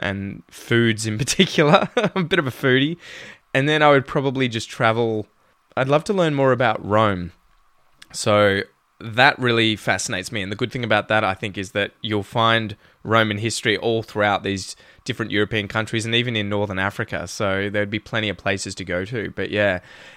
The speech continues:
it's definitely on the bucket list. It's definitely on the bucket list. But anyway, guys, sorry again for a short episode and that it's a Pete's Two Cents episode. I will start working on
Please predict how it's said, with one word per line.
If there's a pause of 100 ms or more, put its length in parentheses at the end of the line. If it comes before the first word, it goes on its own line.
it's
definitely
on
the
bucket
list. (100)
It's
definitely
on
the
bucket
list. (760)
But
anyway,
guys,
sorry
again
for
a
short
episode
and
that
it's
a
Pete's
Two
Cents
episode.
I
will
start
working
on